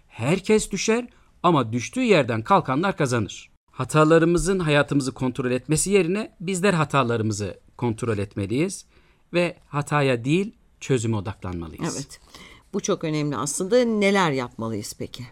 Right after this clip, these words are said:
Speaker 1: Evet, elbette. Ee, biraz önce söyledik. Herkes düşer ama düştüğü yerden kal-, kalkanlar kazanır. Çünkü onlar bilirler ki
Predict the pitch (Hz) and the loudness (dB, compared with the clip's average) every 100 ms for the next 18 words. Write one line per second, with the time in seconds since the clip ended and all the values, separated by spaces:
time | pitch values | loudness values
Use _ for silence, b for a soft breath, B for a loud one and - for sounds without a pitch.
0 | _ _ _ _ - 208 110 214 208 240 | _ _ _ _ 2 4 4 -2 -4 4
1 | 170 - 127 147 - 370 120 110 107 117 | 4 4 -2 -6 -8 -6 -4 -2 -2 -2
2 | 185 156 151 151 - 123 113 123 - - | -2 2 2 0 0 -2 -2 -6 -6 0
3 | 185 160 120 104 - 147 - 202 214 - | 0 0 -4 -4 -4 -2 2 2 0 -10
4 | _ - 139 117 113 147 - 226 202 143 | _ -4 0 -2 0 0 0 0 2 4
5 | 131 165 160 143 143 - - 131 113 110 | 4 0 0 0 -2 -2 -2 -2 0 2
6 | 160 151 127 113 107 160 - 214 - 240 | 2 2 0 0 -2 -2 -4 -4 -4 -2
7 | 233 226 127 139 175 233 247 - 147 | 0 0 2 4 4 2 0 -2 -6